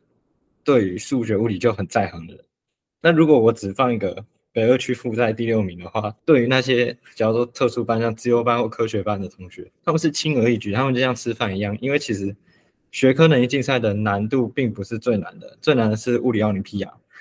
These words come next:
那再来是学科能力竞赛。那像是实验科学班，我们那一届实验科学班前五名就包办了四，他就一、二、四、五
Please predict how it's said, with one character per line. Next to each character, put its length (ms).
那 100
再 180
来 80
是 140
学 160
科 140
能 120
力 120
竞 180
赛。 320
那 80
像 220
是 320
实 200
验 140
科 140
学 180
班， 300
我 120
们 160
那 160
一 60
届 240
实 200
验 140
科 160
学 140
班 180
前 260
五 80
名 220
就 140
包 200
办 140
了 80
四， 300
他 100
就 220
一、 380
二、 380
四、 300
五 140